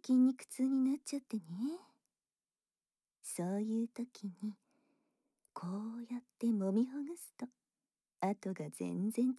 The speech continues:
うのよ。うん。うん、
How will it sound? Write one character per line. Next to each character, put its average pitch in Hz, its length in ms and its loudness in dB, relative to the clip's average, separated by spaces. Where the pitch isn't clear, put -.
う 277 180 2
の 269 120 0
よ。 214 80 -6
う 233 40 -2
ん。 226 60 -12
う 226 40 -8
ん、 226 260 -12